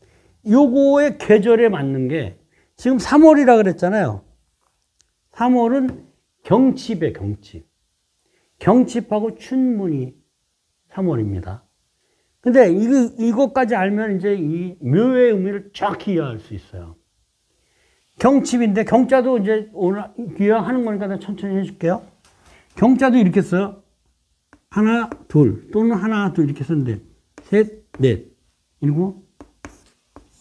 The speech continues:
이렇게 쓰고,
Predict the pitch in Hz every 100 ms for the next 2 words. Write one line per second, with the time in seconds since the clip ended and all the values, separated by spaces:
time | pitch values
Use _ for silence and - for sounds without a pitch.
0 | _ _ _ _ _ _ _ _ _ -
1 | - _ _ - - _ _ _ _ -
2 | - 151 156 175 - 175 196 202